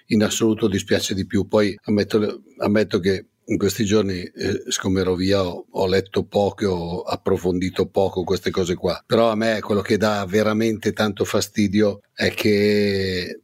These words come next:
non, non ci sia una, una situazione in cui ci si muove a prescindere. Almeno questo è. Poi magari scopro che l'ambasciata italiana la sta supportando da, dagli undici anni in cui è, è in prigione.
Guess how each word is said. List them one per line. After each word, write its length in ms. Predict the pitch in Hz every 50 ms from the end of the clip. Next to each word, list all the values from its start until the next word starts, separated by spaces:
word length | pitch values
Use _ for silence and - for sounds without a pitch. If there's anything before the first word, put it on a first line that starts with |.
| _
non, 300 | - - 110 117 131 127 - - - - _ -
non 240 | - 127 120 123 120
ci 180 | - - 139
sia 480 | 120 - - 139 139 135 139 135 135 135
una, 760 | 135 120 120 117 110 113 110 107 107 104 98 92 87 - _ -
una 300 | - 113 107 107 107 98
situazione 680 | - - 113 - 120 113 - - - 123 120 120 120 120
in 60 | 113
cui 160 | 117 - 113 -
ci 120 | - -
si 160 | - - -
muove 320 | 117 107 110 113 117 113 113
a 60 | 107
prescindere. 720 | - 113 107 95 - - 123 107 98 95 92 87 82 82 -
Almeno 300 | - 110 110 110 107 98
questo 460 | - - 113 107 - - - 110 104
è. 160 | 101 95 87 -
Poi 180 | - 117 110
magari 320 | 101 98 90 98 107 110 104
scopro 480 | - - - 98 95 95 - 98 101
che 460 | - - 101 95 92 92 90 90 87
l'ambasciata 560 | 85 85 85 82 82 - - - 98 92 - 90
italiana 920 | - - 87 82 82 80 87 95 98 98 92 92 90 85 82 80 82 - _ _
la 260 | - - 92 87 82 80
sta 240 | - - - 95
supportando 800 | 92 - 104 90 - - 95 87 - - - 90 92 98 92 95
da, 340 | 85 82 85 87 85 82 82 - - - _
dagli 260 | - 98 101 95 92
undici 380 | 98 95 92 90 90 - - -
anni 320 | 90 90 92 92 95 87
in 60 | 85 -
cui 240 | - - 98 90
è, 200 | 87 80 78 - -
è 100 | - -
in 80 | 92
prigione. 520 | - 190 180 82 87 92 85 78 - -